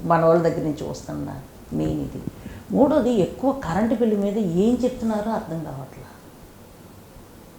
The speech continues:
నాకు ఎక్కాలు వచ్చు, మరి నాకు అక్కడ కొత్త ఎక్కాలు చెప్తుంటే అది ఏదో బుక్ నాకు చెప్పండి సార్, నేను నేర్చుకున్నాక నేను కడతాను అని అన్నా. Because, eh, అది ఏ లెక్క చెప్తున్నారో నాకు అర్థం కావట్లేదు. ప్రజలు కూడా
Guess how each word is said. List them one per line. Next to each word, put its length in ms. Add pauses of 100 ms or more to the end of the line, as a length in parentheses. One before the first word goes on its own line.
(580)
నాకు 300
ఎక్కాలు 360
వచ్చు, 320 (140)
మరి 160
నాకు 180
అక్కడ 220
కొత్త 160
ఎక్కాలు 360
చెప్తుంటే 600 (320)
అది 220
ఏదో 140
బుక్ 260
నాకు 220
చెప్పండి 280
సార్, 100
నేను 140
నేర్చుకున్నాక 460
నేను 160
కడతాను 420
అని 120
అన్నా. 180
Because, 260
eh, 760 (140)
అది 320
ఏ 160
లెక్క 300
చెప్తున్నారో 360
నాకు 200
అర్థం 240
కావట్లేదు. 380
ప్రజలు 320
కూడా 200